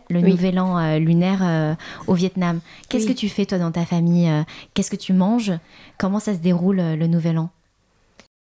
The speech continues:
Speaker 2: Déjà, on suit, euh, le calendrier lunaire.
Speaker 1: Oui.
Speaker 2: Et donc, du coup, c'est pour ça que les dates, euh, changent, euh, par rapport à les, les,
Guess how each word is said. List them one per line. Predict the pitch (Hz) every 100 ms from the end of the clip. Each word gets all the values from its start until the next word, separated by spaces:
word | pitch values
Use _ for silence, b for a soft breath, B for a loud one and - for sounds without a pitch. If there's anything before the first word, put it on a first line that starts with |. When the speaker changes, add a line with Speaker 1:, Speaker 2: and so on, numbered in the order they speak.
| _ _ _ _ _ - - - -
Speaker 2:
Déjà, | 190 180 214 233 262 B B B B -
on | 190
suit, | 180 - 208 208 196
euh, | 180 180
le | - 180
calendrier | 185 185 185 185 190 185
lunaire. | 185 185 180 202 269 185 -
Speaker 1:
Oui. | 226 226 - b b b b -
Speaker 2:
Et | 180
donc, | 175 175
du | 165
coup, | 202
c'est | 214 190
pour | 196 -
ça | 214 202
que | -
les | 165 165
dates, | 165 196 - -
euh, | 175 180
changent, | - 190 190 190 175
euh, | 175 180 - _ -
par | 180
rapport | 175 175 185
à | 180
les, | 175
les, | - - 180